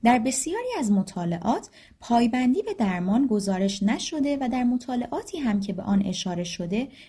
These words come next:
پراکندگی یا وریبیلیتی بالاست. گزارش‌ها در مورد ماده مؤثره یا پی ای سی میان مطالعات مروری قبلی و به روزرسانی جدید نیز کاملاً متفاوت بودند. در سال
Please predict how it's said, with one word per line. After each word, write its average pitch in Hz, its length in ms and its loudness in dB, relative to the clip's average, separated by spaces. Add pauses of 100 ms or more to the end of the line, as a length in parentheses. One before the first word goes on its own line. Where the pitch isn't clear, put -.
(100)
پراکندگی 240 800 0 (140)
یا 392 100 0 (140)
وریبیلیتی 180 840 0
بالاست. 214 840 2 (560)
گزارش‌ها 302 720 2
در 240 180 4
مورد 220 280 4
ماده 240 500 4
مؤثره 190 920 0 (160)
یا 196 220 6
پی - 240 -4
ای 349 220 4
سی 277 400 2 (160)
میان 269 300 8 (140)
مطالعات 220 580 0 (140)
مروری 262 340 2
قبلی 233 560 -2 (320)
و 196 120 4
به 196 160 6
روزرسانی 208 800 0
جدید 226 440 0
نیز 302 220 0
کاملاً 294 420 2 (160)
متفاوت 302 640 -6
بودند. 170 600 -6 (340)
در 185 180 0
سال 294 300 -2